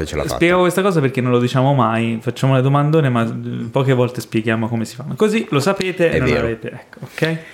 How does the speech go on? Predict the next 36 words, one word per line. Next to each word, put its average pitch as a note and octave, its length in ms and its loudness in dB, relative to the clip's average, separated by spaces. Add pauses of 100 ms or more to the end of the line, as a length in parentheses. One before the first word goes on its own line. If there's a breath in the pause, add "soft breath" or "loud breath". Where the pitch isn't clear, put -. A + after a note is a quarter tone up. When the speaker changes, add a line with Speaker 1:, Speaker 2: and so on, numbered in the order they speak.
(120)
Speaker 2:
Quindi F3+ 300 4
qual C#3 160 2
è A#2 80 0
sto A#2+ 180 -6
film A#2+ 160 -4
che A2+ 120 -2
ti A2 40 -2
ha A2 40 -4
cambiato A2+ 340 -2
la A2 80 -2
vita? G#2+ 180 -4
Speaker 1:
Allora, C3+ 320 2
eh, D3 160 4
ne C#3+ 120 4
ho C3+ 60 2
già D3 140 0
parlato, C#3 560 0
ma G2 220 2
su - 140 -2
altre G2 200 0
piattaforme, E2+ 680 0
non E2 120 0
credo E2+ 200 0
di E2+ 60 2
averlo E2 240 2
mai D#2 720 -2
detto D#2+ 320 -2
nel B2+ 160 4
podcast. G#3 1000 0
Mm, G2+ 640 4 (100)
è D3 100 0
un C3+ 120 -2
film F3 140 0
che C3 80 4
mi B2 120 4
ha C3 180 -4